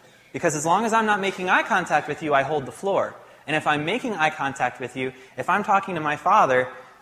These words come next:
and, and we're having a conversation and I'm talking to him, if I, if I'm looking away every now and then and I check in with him and he's not looking at me, he's not paying attention. So that eye contact increases in a casual conversation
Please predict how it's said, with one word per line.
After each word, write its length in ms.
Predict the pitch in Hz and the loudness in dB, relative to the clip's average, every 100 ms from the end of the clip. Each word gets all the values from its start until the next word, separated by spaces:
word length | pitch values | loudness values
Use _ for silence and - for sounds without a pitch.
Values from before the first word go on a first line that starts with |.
| - | -2
and, 320 | 139 143 143 | 0 0 -4
and 300 | 139 139 139 | -4 -4 -2
we're 120 | 143 | 0
having 260 | 175 185 170 | 2 2 0
a 80 | 147 | -4
conversation 880 | - 160 143 - 247 269 147 131 127 - - - | -2 -2 -2 -2 -2 -2 -4 -6 -8 -16 -16 0
and 380 | 143 143 147 | 2 4 2
I'm 200 | 147 190 | 4 2
talking 300 | 208 196 175 | 4 2 2
to 80 | 147 | -4
him, 280 | 143 208 147 - - _ _ - | -4 -4 -4 -8 -20 _ _ -2
if 160 | 165 | 0
I, 260 | 185 233 214 | 4 2 2
if 160 | 160 160 | 0 2
I'm 240 | 196 208 185 | 2 0 -4
looking 260 | 165 175 170 | -6 -4 -4
away 240 | 160 202 | 0 -2
every 220 | 180 165 | -2 -4
now 200 | 143 139 | -2 -2
and 120 | 131 | -2
then 100 | 131 | -4
and 140 | 127 131 | -2 0
I 100 | 196 | 0
check 300 | - 165 180 | 2 0 0
in 120 | 226 | -2
with 180 | 180 - | -4 -4
him 220 | 131 120 | -6 -6
and 100 | 113 | -8
he's 160 | 131 190 | -8 -2
not 180 | 180 139 | 0 0
looking 300 | 160 202 202 | -2 -2 -4
at 160 | 208 | -4
me, 200 | 214 247 - - _ | -4 -8 -10 -20 _
he's 140 | - 277 | -4 0
not 200 | 254 202 | 2 0
paying 200 | 196 170 | -2 -2
attention. 540 | 156 302 320 131 107 - _ _ _ _ _ _ _ _ | -2 -2 -2 -6 -8 -16 _ _ _ _ _ _ _ _
So 200 | - 190 | -2 2
that 160 | 185 | 4
eye 140 | 170 240 | 4 2
contact 500 | 233 214 196 175 - | 0 -2 0 -2 -2
increases 500 | 208 226 202 180 151 | -4 -2 -4 -4 -4
in 80 | 151 | -6
a 60 | |
casual 440 | 139 214 269 214 190 | -6 -4 -2 -2 -2
conversation 960 | 156 147 135 127 135 120 - 123 120 | -2 -4 -4 -4 -4 -4 -6 -8 -8